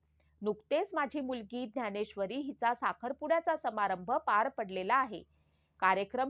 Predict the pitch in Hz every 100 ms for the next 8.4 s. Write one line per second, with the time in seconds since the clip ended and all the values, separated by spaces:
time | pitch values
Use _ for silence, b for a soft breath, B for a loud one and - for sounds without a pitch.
0 | - 262 311 311 285 285 330 330 311 -
1 | - _ _ _ - 330 427 453 453 320
2 | 254 311 415 - 285 285 349 226 262 262
3 | 208 262 240 214 254 208 247 262 226 208
4 | 220 269 226 170 208 254 220 175 - _
5 | b b b - 190 214 202 196 208 294
6 | 254 226 277 285 202 247 269 285 196 226
7 | 285 226 202 202 196 190 226 233 165 180
8 | 277 233 185 180